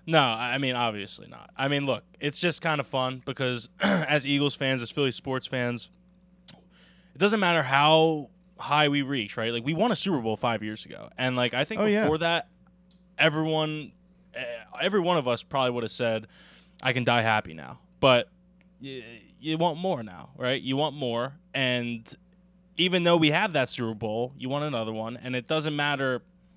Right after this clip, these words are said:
Speaker 1: you know, like, we, we already discussed the twenty twenty year. Like, that came three years after the Super Bowl. We were a dumpster fire of an organization. You know what I mean? Like, you can never shake the trauma induced from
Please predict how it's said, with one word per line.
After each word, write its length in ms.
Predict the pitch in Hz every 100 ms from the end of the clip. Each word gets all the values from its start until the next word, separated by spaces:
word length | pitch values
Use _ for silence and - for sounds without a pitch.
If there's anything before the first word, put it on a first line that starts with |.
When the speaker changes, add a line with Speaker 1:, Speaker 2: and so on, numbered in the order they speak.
| -
Speaker 1:
you 100 | 127
know, 240 | 110 110 - _ _ _
like, 200 | 135 127 139
we, 340 | 143 170 165
we 160 | 151 170
already 180 | 165
discussed 360 | 185 147 185 -
the 60 | 131
twenty 240 | 151 139
twenty 280 | - 151 139
year. 220 | 113 120
Like, 300 | 117 117 - _ - - -
that 160 | 139
came 200 | - 156
three 200 | 139 147
years 180 | 151 147
after 180 | 147 143
the 40 | 131
Super 200 | 175 131
Bowl. 180 | 107 107
We 120 | 123
were 380 | 123 131 131 -
a 180 | 110 120
dumpster 460 | - 131 139 139
fire 260 | - 131 123
of 60 | 120
an 120 | 123
organization. 720 | 120 120 113 117 117 - - - -
You 100 | 120
know 100 | 117
what 100 | 117
I 40 |
mean? 240 | 113 120 123
Like, 300 | 120 110 - - _ _ _ - - _ _ - - - -
you 80 |
can 160 | 123 160
never 220 | 165 160
shake 580 | - - 143 131 - - 123
the 80 |
trauma 580 | 120 - 120 110 104 98 -
induced 560 | 117 104 113 107 - -
from 480 | 110 104 98 92